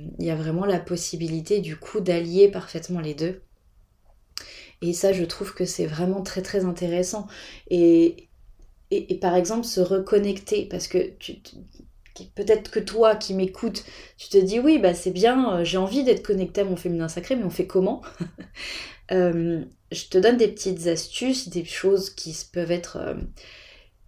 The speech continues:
qui, qui peuvent être un peu pertinentes à, à réfléchir, à essayer de mettre un peu en place. Pour te reconnecter avec ton féminin sacré, euh, déjà, ça passe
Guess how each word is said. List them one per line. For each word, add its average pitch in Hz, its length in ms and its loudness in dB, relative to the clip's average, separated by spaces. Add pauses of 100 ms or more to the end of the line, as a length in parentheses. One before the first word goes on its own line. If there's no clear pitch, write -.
(160)
qui, - 160 -20
qui - 140 -14
peuvent 180 180 4
être 190 220 6
un 170 80 0
peu 202 180 6
pertinentes 214 720 0
à, 180 140 0
à 175 180 -2
réfléchir, 208 800 0
à 185 80 2
essayer 180 360 2
de 185 60 0
mettre 180 240 -2
un 175 80 -6
peu 180 140 -6
en 175 100 -4
place. 233 460 -4 (1080)
Pour 226 160 0
te - 80 4
reconnecter 202 560 2
avec 180 240 2
ton 170 100 -4
féminin 175 440 -2
sacré, 247 480 -2 (480)
euh, 180 280 4
déjà, 202 400 6
ça 214 220 -2
passe 202 400 -2